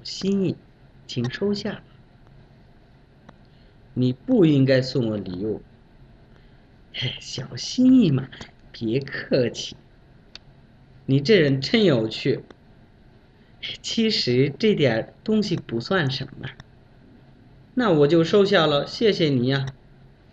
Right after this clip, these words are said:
”“是我应该谢谢您。”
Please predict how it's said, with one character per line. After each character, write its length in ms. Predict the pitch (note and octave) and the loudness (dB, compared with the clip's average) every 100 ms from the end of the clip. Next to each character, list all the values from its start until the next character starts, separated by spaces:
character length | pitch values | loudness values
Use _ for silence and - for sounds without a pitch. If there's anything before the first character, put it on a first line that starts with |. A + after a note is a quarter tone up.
| _ _ - - | _ _ -20 -16
”“是 300 | - - A3+ | -6 0 0
我 360 | C3+ G#2 G2+ C3+ | 0 -2 -2 0
应 220 | G3+ G3+ | 2 0
该 320 | E3+ D3+ C#3+ | -2 -4 -6
谢 260 | - A3 E3+ | -6 -2 -2
谢 220 | - A2+ | -2 -4
您。” 320 | G2+ F#2+ B2+ | -4 -6 -10